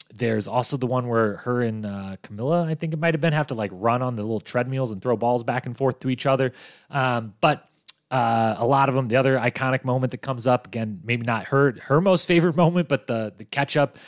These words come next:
uh, the cat-, fear of ketchup being brought up and the ketchup and mustard wars between her and Knight. All of those, many memorable moments for Jemmye in this s-, show. Strengths and weaknesses, strengths-wise, her social game.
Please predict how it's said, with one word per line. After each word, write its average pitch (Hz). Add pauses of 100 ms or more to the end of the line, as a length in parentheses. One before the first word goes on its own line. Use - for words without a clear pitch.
(360)
uh, 131
the 107
cat-, 143
fear 160
of -
ketchup 147
being 143
brought 139
up 139
and 110
the 101
ketchup 127
and 101
mustard 117
wars 120
between 104
her 107
and 92
Knight. 156 (560)
All 156
of 131
those, 123
many 175
memorable 143
moments 120
for 131
Jemmye 113
in 135
this 113
s-, -
show. 160 (320)
Strengths 185
and 165
weaknesses, 160
strengths-wise, 151
her 139
social 143
game. 131